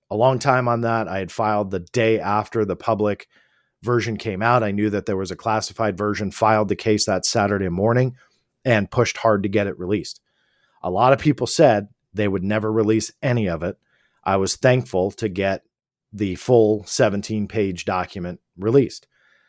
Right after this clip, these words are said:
A frustrating redaction, however, were the shapes of U A P, the common shapes.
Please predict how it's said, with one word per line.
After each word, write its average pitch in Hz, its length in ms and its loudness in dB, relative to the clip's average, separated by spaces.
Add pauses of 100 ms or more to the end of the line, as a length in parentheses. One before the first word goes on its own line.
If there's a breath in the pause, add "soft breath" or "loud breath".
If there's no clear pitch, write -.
(520)
A 127 100 -2
frustrating 120 640 2
redaction, 107 560 0
however, 92 380 -4
were 101 140 -4
the 90 120 -4
shapes - 720 0 (380)
of 110 180 0
U 107 220 2
A 98 120 0
P, 104 240 -4
the 87 140 -6
common 98 460 -4
shapes. - 580 -4